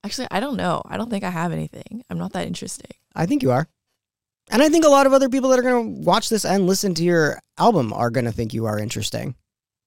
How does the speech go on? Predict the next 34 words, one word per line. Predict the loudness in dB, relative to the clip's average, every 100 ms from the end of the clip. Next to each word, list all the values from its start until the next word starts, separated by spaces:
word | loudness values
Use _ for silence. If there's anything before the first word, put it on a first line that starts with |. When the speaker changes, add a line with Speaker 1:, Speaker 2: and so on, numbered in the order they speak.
| _ _ _ _ _ _ _ _ _ _ _ -8
Speaker 2:
You | -4
should | -2
talk | -2
to | -2
your | -2
therapist | -2 -6 -6 -10 -8
about | -8 -8
this. | -8 -8 -8 -12 _ _
Speaker 1:
About | -4 0 2
which | 0 -4 -6
part? | -6 -6 -10 -4
Speaker 2:
You | 2 4
not | 2 -2
thinking | -6 -6 -8
that | -6
you're | -6
interesting. | -6 -6 -4 -2 -4 -8 _ _ _ _ _ _ _ _ _
Speaker 1:
I've | -2 0
talked | 0 0
about | 0 0
my | -2
imposter | -2 -4 -4
syndrome | -6 -6 -6 -8 -8
a | -6
lot. | -6 -8 _ _ _ _ _ _ _ _ _ _ _ _ -20 -16 -4
Speaker 2:
You | 0
wanna | 2
know | 2
what? | 4 2 -2 _ _ _
I'm | -8
just | -6
gonna | -8 -10
keep | -12
going. | -12 -12 -12